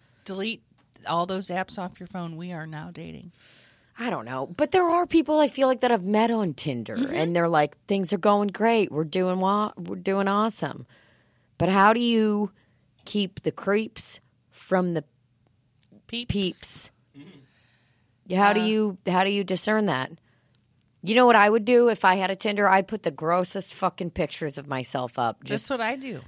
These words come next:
Speaker 2: That's what I would do. I, I have a picture of myself eating, uh, beets, and I took the beets and I put them all over my lips so they were a nice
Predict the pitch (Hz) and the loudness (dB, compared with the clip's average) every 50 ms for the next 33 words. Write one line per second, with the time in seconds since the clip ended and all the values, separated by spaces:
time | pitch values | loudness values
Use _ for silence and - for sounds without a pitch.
0 | _ _ 147 156 - 175 156 147 143 143 147 - 127 117 113 85 113 147 160 151 | _ _ -6 -2 0 2 4 4 2 2 0 -2 -2 0 0 2 4 4 4 4
1 | - 139 175 185 190 165 156 - - 190 - - 190 180 160 160 170 160 151 - | 4 4 4 4 4 2 0 -2 -4 -4 -2 0 0 0 0 0 -4 -4 -2 0
2 | - 175 170 170 - - - 185 175 170 165 165 156 143 135 127 131 127 170 170 | 2 2 2 2 0 -6 -6 -4 -4 -4 -4 -2 -2 -2 -4 -4 -4 -4 -4 -4
3 | 175 196 208 - - - - - - - _ _ _ _ _ _ _ _ _ _ | -4 -4 -6 -4 -2 -2 -2 -2 -4 -8 _ _ _ _ _ _ _ _ _ _
4 | - 170 165 156 147 143 - - 233 220 - - 196 151 - 190 185 190 - - | -2 0 2 2 2 0 -2 -4 -6 -6 -4 -8 -10 -8 -6 -8 -8 -8 -8 -6
5 | - - - - - 160 156 151 151 151 - 170 - 165 160 151 151 165 175 175 | -6 -6 -6 -6 -6 -8 -6 -6 -6 -6 -8 -8 -6 -2 0 2 4 4 4 2
6 | 175 170 170 156 151 156 160 165 165 - - - - - - 180 156 156 160 151 | 0 -2 -2 -4 -2 -2 -2 -2 -2 -2 -4 -6 -6 -2 0 2 2 2 2 2
7 | 143 139 139 143 147 156 156 160 165 160 - - - - | 0 -2 -2 -2 -2 -2 -2 -2 -2 -4 -6 -10 -12 -16